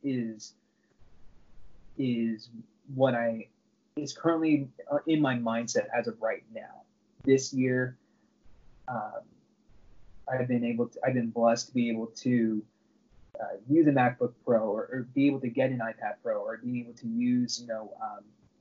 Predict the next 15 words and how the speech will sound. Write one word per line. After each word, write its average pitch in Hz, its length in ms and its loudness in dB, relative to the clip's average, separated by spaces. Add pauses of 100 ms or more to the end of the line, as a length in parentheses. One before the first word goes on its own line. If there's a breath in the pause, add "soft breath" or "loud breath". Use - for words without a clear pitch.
(460)
you 127 100 -4
know, 110 160 -4
Final 123 200 2
Cut 113 200 0
Pro, 104 280 2 (500)
and 120 100 -8
being 120 160 0
able 117 160 -4
to 107 380 -4 (480)
get 139 260 12 (500)
more 135 300 2
and 120 100 -4
more 131 440 -2 (800)
of 143 100 -4
these 123 220 -6